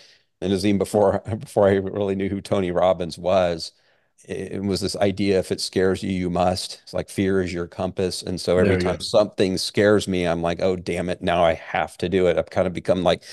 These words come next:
Speaker 1: "Yes Man," that Jim Carrey movie where <laughs> he had to say yes to everything.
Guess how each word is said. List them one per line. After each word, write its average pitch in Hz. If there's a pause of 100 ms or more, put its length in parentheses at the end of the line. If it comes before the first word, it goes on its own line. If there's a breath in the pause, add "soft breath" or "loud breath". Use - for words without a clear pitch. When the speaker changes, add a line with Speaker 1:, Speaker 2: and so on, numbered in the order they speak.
(220 loud breath)
Speaker 1:
"Yes 104
Man," 87
that 87
Jim 98
Carrey 92
movie 87 (440 soft breath)
where 92
<laughs> -
he 113
had 107
to 107
say 104
yes 98
to -
everything. 98